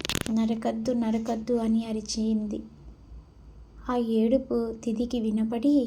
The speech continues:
తిది కూడా "నరకద్దు" అని అనింది. అప్పుడు ఇంద్రుడు బయటికి వచ్చి, "నీ మీద గౌరవంతో నేను ఆ పిండాన్ని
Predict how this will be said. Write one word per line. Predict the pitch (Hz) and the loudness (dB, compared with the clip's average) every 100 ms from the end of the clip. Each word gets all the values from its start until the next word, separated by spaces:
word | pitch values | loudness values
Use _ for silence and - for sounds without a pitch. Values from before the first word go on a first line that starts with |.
| 220 - - - - | 0 -14 -18 -20 -6
తిది | 233 226 | -2 0
కూడా | 262 240 220 220 214 220 - | 0 0 -2 -2 -4 -6 -4
"నరకద్దు" | 220 226 226 226 208 | -2 -2 -4 -4 -2
అని | 233 220 220 226 226 | -2 0 2 2 0
అనింది. | 226 208 214 208 - - - - - - - - | 2 2 2 -2 -8 -12 -18 -20 -20 -20 -20 -8
అప్పుడు | 262 254 247 | -4 0 2
ఇంద్రుడు | 220 226 240 233 226 220 214 | 4 4 4 2 0 -2 -4
బయటికి | 214 208 226 226 | 0 0 0 -2
వచ్చి, | 220 226 - 302 262 220 - - - - - - - - - - - - | -2 -2 2 4 4 0 -8 -18 -20 -20 -20 -20 -20 -20 -20 -20 -14 -2
"నీ | 240 247 | 0 2
మీద | 226 233 269 | 2 2 2
గౌరవంతో | 240 214 226 254 254 233 220 233 294 294 - - | 2 0 0 0 0 0 0 2 2 0 -8 -6
నేను | 240 240 240 | 0 2 2
ఆ | - | 0
పిండాన్ని | 220 226 214 220 226 233 226 | -4 -4 -2 -2 0 0 2